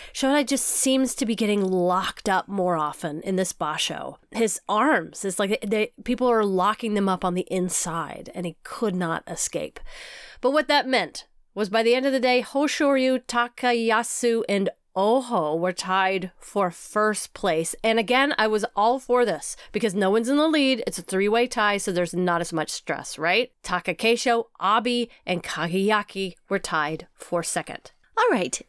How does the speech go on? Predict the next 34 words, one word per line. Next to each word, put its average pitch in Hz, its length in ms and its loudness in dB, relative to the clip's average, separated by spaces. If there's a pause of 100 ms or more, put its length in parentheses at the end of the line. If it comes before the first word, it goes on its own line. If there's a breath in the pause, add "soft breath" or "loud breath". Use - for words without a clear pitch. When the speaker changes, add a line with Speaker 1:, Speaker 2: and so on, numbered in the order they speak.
(120)
Speaker 2:
day 285 560 2
thirteen. 165 760 0
This - 180 -2
was 605 160 0
an 392 80 2
exciting 180 480 -2
day. 131 480 -2
I 285 100 2
liked 269 400 0
this 156 220 -2
day. 180 480 0 (260 loud breath)
I 453 320 2
have 392 520 0
some 415 220 0
other 381 420 2
matches 302 720 2
to - 120 -2
mention 262 420 4
that 247 180 2
may 262 160 4
not 233 260 2
be 196 440 2
ones 196 440 0
you 170 80 -2
really, 185 280 0
really 151 280 0
remember, 156 460 -2
but 262 120 0
they 339 120 2
were 349 80 2
interesting 392 520 -2
to 427 160 -4
me. 262 540 2
The 254 580 2